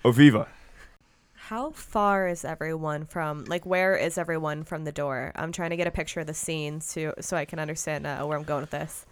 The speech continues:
Speaker 1: Everyone's, I don't know, like, a, a few meters away from the door. They could probably all get there in a single action.
Speaker 2: Okay.
Speaker 1: Uh, you with your wings definitely could.
Speaker 2: Well, by the look that she's giving, uh, the now freed Dan, it's relatively apparent, uh, her worry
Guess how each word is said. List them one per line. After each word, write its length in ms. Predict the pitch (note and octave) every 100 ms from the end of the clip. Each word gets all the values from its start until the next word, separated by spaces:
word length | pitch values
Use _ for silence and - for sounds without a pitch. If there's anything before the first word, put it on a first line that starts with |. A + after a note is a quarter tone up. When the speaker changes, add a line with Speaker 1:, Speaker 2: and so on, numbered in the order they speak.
| -
Speaker 1:
Everyone's, 520 | E3 F#3 G#3 G3+ F#3+ - -
I 140 | G3+
don't 80 | F#3
know, 160 | B2+ A2
like, 180 | A#2+ A#2
a, 240 | A2+ G#2
a 100 | F2
few 240 | - E3
meters 300 | E3 C#3+ B2
away 160 | G#2+ G#2+
from 140 | G2+
the 80 | G2
door. 400 | F#2+ F#2 F2+ F#2 -
They 140 | A#2+
could 240 | A#2+ B2 -
probably 540 | - D3+ D#3+ D#3 C#3+
all 280 | F2 A2 A2
get 260 | A2 G2
there 240 | G#2+ F#2+ F#2
in 40 |
a 60 | F2
single 320 | G2 F2+ F#2
action. 400 | G2+ - - - _ _ -
Speaker 2:
Okay. 220 | G3+ F#3+ G#2
Speaker 1:
Uh, 140 | F#2
you 260 | G#2 D3 G#3
with 220 | F3+ D3+
your 180 | C3+ A2+
wings 400 | G2+ A2+ B2+ A2+
definitely 440 | B2 A#2 F#2 F2+
could. 280 | - - - _ _ - _ -
Speaker 2:
Well, 260 | A3 E3+ D3
by 200 | G#3+ A3+
the 100 | A3+
look 320 | A#3 C4 C#4+
that 240 | - A3+ -
she's 280 | A3+ G3+ -
giving, 560 | F#3+ F3 F3 D#3+ E3 - F3+
uh, 380 | F3 E3 D#3+
the 120 | D#3+ F3+
now 340 | F3+ E3 E3+
freed 400 | - F3 E3 D#3
Dan, 340 | - D3 C#3+ D#3+
it's 180 | E3+ -
relatively 480 | F3+ F3+ F#3+ F3+ D#3+
apparent, 560 | D#3 E3+ D#3 D3+ - -
uh, 320 | D#3 D3 C#3
her 280 | D#3+ F#3+ F3+
worry 680 | E3 E3 D#3+ E3 F3 F3+